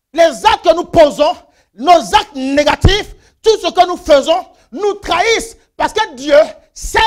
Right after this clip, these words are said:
réellement ce que, ce dont tu as besoin. Ne fais pas comme Salomon. Salomon voulait la richesse, mais il dit, il veut sagesse. Dieu dit, d'accord. Comme j'excite Dieu, je sais ce que tu penses réellement, je te donne ce que tu n'as pas demandé.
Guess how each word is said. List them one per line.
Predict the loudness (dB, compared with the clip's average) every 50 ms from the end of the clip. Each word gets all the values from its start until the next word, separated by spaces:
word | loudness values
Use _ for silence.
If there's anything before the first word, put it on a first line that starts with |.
| 0 -2
réellement | -4 -2 -2 -2 0 -2 -2 -2 -4 -8 -10 _ _ _ _ _
ce | -12 -10 -10
que, | -6 -6 -8 -8 -10 -10
ce | -8 -6 -4
dont | -4 -4 -4
tu | -4 -6
as | -4
besoin. | 0 -2 -2 0 -2 -8 -8 -10 _ _ _ -12
Ne | -8 -8 -6
fais | -6 -8
pas | -8 -10 -10 -12
comme | -12 -16 -12
Salomon. | -10 -4 -4 -4 -4 -4 -10 -12 -14 _ _ _ _
Salomon | -20 -16 -10 -8 -6 -6 -6 -6 -6 -6
voulait | -4 -4 -4 -2
la | -2 -4
richesse, | -6 -6 -8 -8 -8 -8 -8 -10 _ _ -6
mais | -2 -2 -2
il | -2
dit, | -4
il | -6 -4
veut | -4 -6
sagesse. | -6 -8 -16 -16 -18 -18 -20 _ _ _ _ _ _ _ _ _ _ _ _ _ _ _ _ _ _ _ _ _ _ _ _ _ _ _ _ _ _ _ _ _ _ _ _ _ _ _ _ _ _ -16
Dieu | -16 -14
dit, | -14 -12
d'accord. | -12 -12 -12 -12 -14 -16 -16 _ _ _ _ _ _ _ _ _ _ _ _ _ _ _ _ _ _ _ _ _
Comme | -4 -4 -4 -4 -6 -6
j'excite | -6 -6 -4 -4 -8 -8 -6
Dieu, | -6 -8 -8 -8 -10 _ _ _ _ _ _ _ _
je | -12 -10 -10 -10
sais | -8 -8 -10 -10
ce | -10 -8
que | -8 -10
tu | -10 -10 -12
penses | -10 -8 -2 2
réellement, | 2 2 2 0 -8 -10 -12 -14 -16 _ _ _ _ _ _ _ -20
je |
te | -16 -14 -14
donne | -12 -12 -14 -14 -14
ce | -16
que | -18 -20
tu | -18 -18
n'as | -20 -18
pas | -18 -18
demandé. | -20 -20 -20 -20 _ _